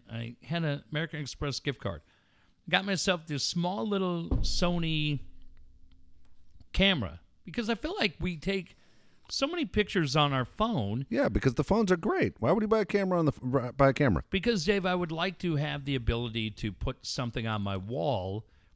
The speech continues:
Speaker 1: and you can't transfer pictures from your phone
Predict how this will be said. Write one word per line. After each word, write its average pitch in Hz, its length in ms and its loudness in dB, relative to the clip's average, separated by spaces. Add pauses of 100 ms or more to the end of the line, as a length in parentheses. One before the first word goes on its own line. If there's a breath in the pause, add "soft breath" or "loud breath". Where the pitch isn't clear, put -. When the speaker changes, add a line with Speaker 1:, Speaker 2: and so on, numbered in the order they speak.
(140)
Speaker 1:
and 143 160 0
you 147 100 -2
can't 196 360 -2
transfer 185 580 -2
pictures 123 560 -2
from 131 240 -4
your 123 120 -2
phone 147 540 -4